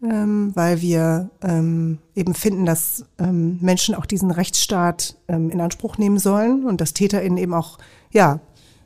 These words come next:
ähm, bestraft werden sollen und Betroffene Gerechtigkeit erfahren sollen. Und das Dritte, was wir machen, ist,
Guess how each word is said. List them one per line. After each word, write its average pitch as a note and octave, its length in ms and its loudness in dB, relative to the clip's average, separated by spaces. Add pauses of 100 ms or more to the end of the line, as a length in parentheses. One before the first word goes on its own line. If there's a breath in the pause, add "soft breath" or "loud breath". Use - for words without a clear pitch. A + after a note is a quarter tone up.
(160 soft breath)
ähm, E3 420 4
bestraft E3+ 520 -2
werden F#3+ 200 2
sollen F3+ 260 2
und F3 100 -2
Betroffene - 360 -2
Gerechtigkeit - 560 -4
erfahren A3+ 360 2
sollen. A#3 240 2
Und F#3+ 120 0
das D#3+ 80 -6
Dritte, F3+ 280 0
was G#3+ 200 -2
wir A3 80 0
machen, G#3+ 220 0
ist, G3+ 320 -4